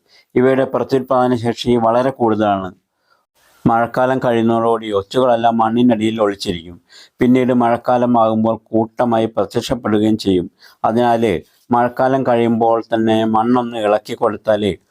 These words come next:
ഒച്ചുകളെ നിയന്ത്രിക്കാൻ പറ്റും. ഇത് നേരത്തെ പറഞ്ഞ പോലെ ഏതെങ്കിലും ഒരു വീട്ടുകാർ മാത്രം ശ്രമിച്ചതുകൊണ്ട് ഒതുങ്ങുന്ന കാര്യമില്ല.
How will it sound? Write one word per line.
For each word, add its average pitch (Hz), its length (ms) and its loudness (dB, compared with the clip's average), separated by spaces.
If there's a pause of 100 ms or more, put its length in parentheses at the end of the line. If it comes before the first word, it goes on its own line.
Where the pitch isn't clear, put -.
(320)
ഒച്ചുകളെ 127 360 0 (120)
നിയന്ത്രിക്കാൻ 113 580 0
പറ്റും. 90 260 -8 (480)
ഇത് 127 100 4 (120)
നേരത്തെ 127 400 0
പറഞ്ഞ 120 220 0 (100)
പോലെ 113 220 0 (440)
ഏതെങ്കിലും 135 440 2 (120)
ഒരു 131 200 2
വീട്ടുകാർ 120 440 0 (160)
മാത്രം 117 380 -2
ശ്രമിച്ചതുകൊണ്ട് 110 600 -2 (360)
ഒതുങ്ങുന്ന 127 440 2
കാര്യമില്ല. 101 440 0